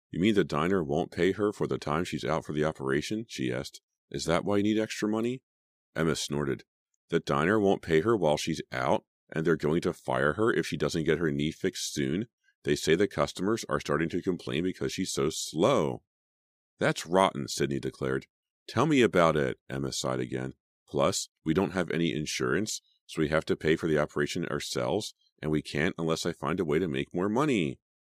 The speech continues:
Before Sydney could reply, a man with four little kids rushed up to the counter. As she and Emma scooped popcorn into tubs and filled soda cups,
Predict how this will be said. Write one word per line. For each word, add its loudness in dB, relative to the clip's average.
Before 0
Sydney 2
could 0
reply, -2
a -4
man 2
with -2
four 0
little 2
kids 0
rushed -2
up -2
to -4
the -4
counter. -6
As -2
she 2
and 2
Emma 0
scooped -4
popcorn -4
into -6
tubs -2
and -12
filled 0
soda 0
cups, -10